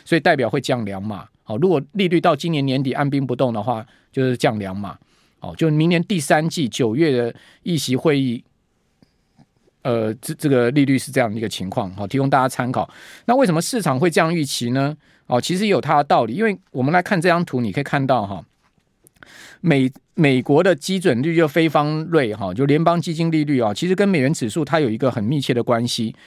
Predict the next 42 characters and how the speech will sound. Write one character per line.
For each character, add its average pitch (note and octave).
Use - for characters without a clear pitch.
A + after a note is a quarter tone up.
我 D3
们 A3
从 F#3+
前 E3
一 G3
次 F3+
这 F3+
个 C#3
联 E3
准 D#3+
会 D#3+
升 E3
息 C#3+
循 C3
环， B2+
二 F#3+
零 D3+
一 E3+
六 E3
年 A#2
开 E3
始 C#3+
升 D#3
息 C3+
这 C#3+
个 C3
循 A#2+
环， A#2+
一 F3
直 D#3+
到 E3+
二 E3+
零 C#3+
一 D#3
九 A#2
年 A2
这 D3
个 C3+
升 B2+
息 B2
循 G#2+
环， A2